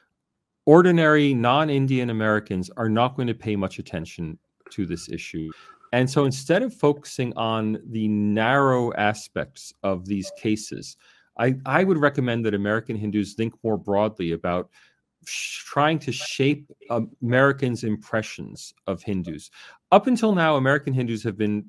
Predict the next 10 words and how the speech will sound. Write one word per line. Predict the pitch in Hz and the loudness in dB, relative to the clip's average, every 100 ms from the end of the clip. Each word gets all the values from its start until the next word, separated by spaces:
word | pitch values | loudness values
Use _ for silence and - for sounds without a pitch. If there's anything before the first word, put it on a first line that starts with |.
| _ | _
playing | - 117 107 92 | -4 -2 0 -2
defense | 104 98 - - - - _ _ _ - | -4 -4 -10 -14 -20 -20 _ _ _ -8
i-, | |
in | 110 120 117 | -4 -2 0
that | 107 107 | 0 0
they've | 110 | 0
been | 98 101 | 0 -2
attacked | 95 - 139 165 - - | -4 -6 -4 -4 -6 -2
by | 139 | 0
others, | 120 113 113 110 | 2 0 -2 -4